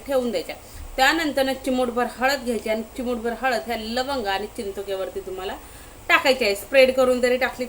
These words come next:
तरी चालेल, टाकायची आहे. हे टाकल्याच्या नंतर ना त्याची घट्ट पोटली तयार करायची. घट्ट पोटली तयार करून ही जी पोटली आहे, ही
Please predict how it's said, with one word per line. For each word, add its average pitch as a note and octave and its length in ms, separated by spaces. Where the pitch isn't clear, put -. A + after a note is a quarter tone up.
तरी A#3+ 200
चालेल, A3 380
टाकायची A3 380
आहे. F3+ 160
हे E4 100
टाकल्याच्या C4+ 480
नंतर B3+ 160
ना B3 100
त्याची B3 280
घट्ट C4+ 340
पोटली B3 500
तयार A3+ 180
करायची. G3 420
घट्ट B3 260
पोटली A#3 460
तयार A3 200
करून G3+ 220
ही A#3 100
जी A3 100
पोटली B3+ 540
आहे, G#3+ 260
ही A3 160